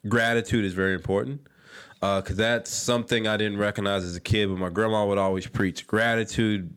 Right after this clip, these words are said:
appreciate where you are. 'Cause there's someone who doesn't have what you have, that if you put them in their posi-, your position,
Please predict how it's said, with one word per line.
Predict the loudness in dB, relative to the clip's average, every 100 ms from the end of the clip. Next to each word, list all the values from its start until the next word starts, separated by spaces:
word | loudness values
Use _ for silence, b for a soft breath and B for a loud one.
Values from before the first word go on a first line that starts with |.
| -8 -4
appreciate | -2 0 0 0 0 0 0
where | -2 -2
you | -2 -2 -2
are. | 0 -2 -4 B B B B -4
'Cause | 0
there's | 0 0
someone | 0 2 2 2
who | 0
doesn't | 0 0 2 0
have | 2 2
what | 0 0 0
you | 2
have, | 2 2 0 -4 B -2
that | -2
if | -2
you | -6
put | -2 0 0
them | 0 0
in |
their | 0 -2
posi-, | -2 -2 0 -2 -4
your | -2 0
position, | 0 -2 -2 -2 -2 -4